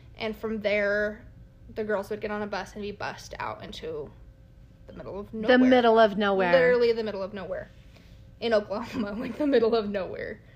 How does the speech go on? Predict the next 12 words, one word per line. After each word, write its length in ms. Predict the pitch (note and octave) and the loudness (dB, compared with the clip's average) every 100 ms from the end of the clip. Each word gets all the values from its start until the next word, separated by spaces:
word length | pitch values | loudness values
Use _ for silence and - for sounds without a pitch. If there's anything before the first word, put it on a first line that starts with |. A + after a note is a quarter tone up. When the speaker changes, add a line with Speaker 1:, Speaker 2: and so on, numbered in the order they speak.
| - - - - - - - - | -20 -20 -20 -20 -20 -20 -20 -8
Speaker 1:
Um, 680 | B3 A#3 A3 G#3 G3+ G3+ A#3+ - - - - - - - - - - - - - - - - - | -2 0 0 -2 -6 -10 -12 -18 -20 -20 -20 -20 -20 -20 -20 -20 -20 -20 -20 -20 -20 -20 -20 -2
so 180 | C4+ C4+ | 4 4
that 160 | C4+ C4+ | 4 2
night, 220 | C4+ D#4 | 0 2
originally, 540 | C#4+ B3 A#3+ D4 D4 | 2 2 2 -2 0
there 160 | D4 B3+ | 2 4
was 680 | A#3+ A3+ A3+ A3 A3 - - - - | 4 4 4 2 -2 -6 -16 -20 -2
four 220 | A3+ A#3 | 0 2
girls 580 | A#3+ G#3 F#3 F#3+ C4+ - | 0 -2 -2 -6 -8 -12
in 120 | G#3+ | -8
the 100 | G3 | -8
tent. 420 | - - - - | -10 -14 -16 -18